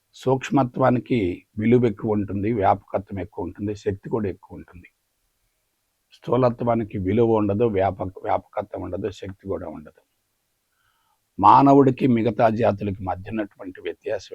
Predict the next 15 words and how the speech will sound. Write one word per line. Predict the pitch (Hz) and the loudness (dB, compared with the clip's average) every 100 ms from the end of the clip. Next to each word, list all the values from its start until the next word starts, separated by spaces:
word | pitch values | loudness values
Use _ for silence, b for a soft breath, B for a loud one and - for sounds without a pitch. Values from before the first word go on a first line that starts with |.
| 80 | -14
ఏంటంటే | 80 - 82 85 - _ _ _ _ _ - | -16 -20 -16 -16 -16 _ _ _ _ _ -6
మానవంలో | 92 104 117 117 113 107 80 | 0 0 2 0 0 0 -2
జ్ఞానం | 95 95 123 113 | -4 -2 -2 -2
ఉంది. | 92 80 - _ _ _ _ _ _ _ _ _ _ _ _ _ _ _ _ _ _ _ _ _ _ _ | -4 -8 -14 _ _ _ _ _ _ _ _ _ _ _ _ _ _ _ _ _ _ _ _ _ _ _
ఆ | 95 101 101 | 0 0 2
జ్ఞానం | 107 113 143 135 | 0 2 4 2
ద్వారానే | 123 117 117 123 117 101 | 4 4 4 2 0 2
మానవుడికి | 104 110 113 104 - 104 92 - _ _ _ - | 2 0 -2 -4 -8 -10 -10 -14 _ _ _ -4
అన్నింటి | 117 131 139 139 139 131 120 110 | -2 0 0 4 4 4 0 -2
పట్ల | 95 - 95 | -6 0 0
అవగాహన | 101 104 104 113 90 | 2 0 -2 -2 -8
ఏర్పడింది. | 90 - 85 87 _ _ _ _ _ _ _ _ _ _ _ _ _ _ _ _ _ _ _ _ _ _ _ _ _ - | -10 -16 -16 -16 _ _ _ _ _ _ _ _ _ _ _ _ _ _ _ _ _ _ _ _ _ _ _ _ _ -6
పంచభూతాల | 107 113 127 139 131 123 131 120 | -2 0 2 6 6 6 4 4
గురించి | 123 123 120 135 117 | 2 0 0 0 2
మానవుడు | 107 110 | 0 0